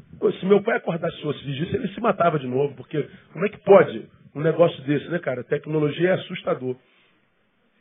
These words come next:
Então vai chegar aí, em um ou dois minutos, vai chegar aí, ou menos que isso. Acho que foi. Ah, vamos ver se vai aparecer lá.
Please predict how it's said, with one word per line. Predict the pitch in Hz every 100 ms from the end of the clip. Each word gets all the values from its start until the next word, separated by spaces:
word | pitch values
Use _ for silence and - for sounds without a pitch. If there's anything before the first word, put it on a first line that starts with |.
| _
Então | 139
vai | 151 170
chegar | 190 170
aí, | 165
em | 165 151 143
um | 143 160
ou | 131
dois | 139 135
minutos, | 123 143
vai | 147
chegar | 139 139 127
aí, | 135
ou |
menos | 123 135 -
que | 135
isso. | 101 98 - - _ _ _ _ _ _ _ -
Acho | 120 -
que | - 120
foi. | 139 131 127 _ _ _ _ _ _ _ _ _ _ _ _ _ _ _ _ _ _ -
Ah, | 143 147 139 127 110 - _ _ _ _ _ _ _ _ _ _ _ _ -
vamos | 151
ver | 165
se |
vai | 165
aparecer | 156 151 151
lá. | 123 101